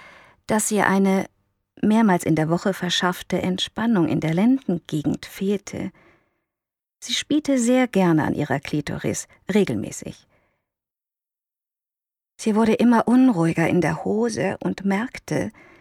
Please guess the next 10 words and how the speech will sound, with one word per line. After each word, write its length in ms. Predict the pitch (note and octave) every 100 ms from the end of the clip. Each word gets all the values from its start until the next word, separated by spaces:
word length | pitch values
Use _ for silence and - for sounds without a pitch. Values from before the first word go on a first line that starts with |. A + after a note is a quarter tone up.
| _ _ _ _ -
dass 260 | D#3+ - -
jeder 380 | G3+ C4 C4 G#3+
männliche 640 | E3+ F#3+ B3+ C4 - F3
optische 600 | - A3+ - A3+ G#3+ F3
Reiz 400 | E3 G#3 - - - -
ihr 160 | G3+
eine 180 | G3+ G#3+
fürchterliche 840 | - - D4+ D4+ - B3 A3+ A3
Lust 500 | G#3+ A3 C#4 - -
bescherte. 720 | - - - F2 C#2+ - -